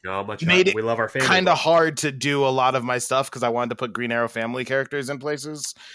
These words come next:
Speaker 2: and was
Speaker 1: Uh,
Speaker 2: trying
Speaker 1: yep.
Speaker 2: to stay away. So, like, I stole Black Canary, uh, because they didn't mention Black Canary in That Solicit, and I do have another that I know they'll never use.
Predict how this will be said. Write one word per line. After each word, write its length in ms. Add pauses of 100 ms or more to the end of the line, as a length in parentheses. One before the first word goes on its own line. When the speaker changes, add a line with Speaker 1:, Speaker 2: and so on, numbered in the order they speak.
(260)
Speaker 2:
and 200
was 160
Speaker 1:
Uh, 40
Speaker 2:
trying 180
Speaker 1:
yep. 80
Speaker 2:
to 20
stay 200
away. 380
So, 220
like, 280
I 140
stole 340
Black 240
Canary, 540 (460)
uh, 560
because 360
they 100
didn't 260
mention 300
Black 200
Canary 220
in 60
That 140
Solicit, 400
and 100
I 60
do 160
have 180
another 560 (220)
that 120
I 120
know 200
they'll 160
never 280
use. 640